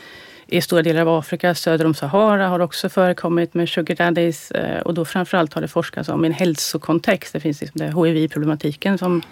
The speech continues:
som man undersökte. Men, eh, jag tänker bara, eh, om jag får lägga till en sak. När du säger geishorna så är det viktigt att tänka på att, eh, geisha-kulturen är ju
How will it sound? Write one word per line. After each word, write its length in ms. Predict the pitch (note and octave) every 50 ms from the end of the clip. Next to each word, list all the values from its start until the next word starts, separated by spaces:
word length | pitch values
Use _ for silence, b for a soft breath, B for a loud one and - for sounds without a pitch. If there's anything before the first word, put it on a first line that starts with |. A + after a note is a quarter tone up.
| B B B B B
som 180 | _ - - E3
man 80 | E3+ F#3
undersökte. 640 | F3 E3 - - - - - - - - - - - B B B B B B B B B B B B B _
Men, 260 | F#3+ F#3 F#3+ F3+ - - -
eh, 120 | - F3
jag 180 | F3 D#3+ - -
tänker 220 | G3 F#3+ E3+ F#3+
bara, 420 | D#3+ G3 F#3 F#3 F3+ F3 F3 D#3+ - - _
eh, 180 | - E3+ D#3+ E3
om 80 | E3
jag 100 | E3 D#3
får 100 | - -
lägga 160 | F3 E3+ D#3+ D#3
till 180 | - F3 D#3+
en 100 | E3 E3+
sak. 260 | D#3 - D#3+ E3 -
När 60 | - F3
du 60 | E3
säger 220 | - E3+ E3 F3 -
geishorna 400 | F3+ F3+ D#3+ - - F#3 F#3+ G#3
så 100 | G3+ -
är 60 | A3 A3
det 60 | G#3+
viktigt 300 | G#3+ G#3 - - E3 E3
att 60 | -
tänka 280 | - F#3 F3 D#3+ - D3
på 120 | - E3+
att, 160 | E3 D#3 - _ B B B B B B B B B B B B B B B
eh, 220 | - - E3+ F3 F#3+
geisha-kulturen 760 | F#3+ E3+ - F3+ - - E3+ C#3+ - F3+ D#3+ D#3+ F3+ G#3+ A#3+
är 140 | A3 G3+ F#3+
ju 460 | F3+ F3+ F3 F3 E3+ E3 - -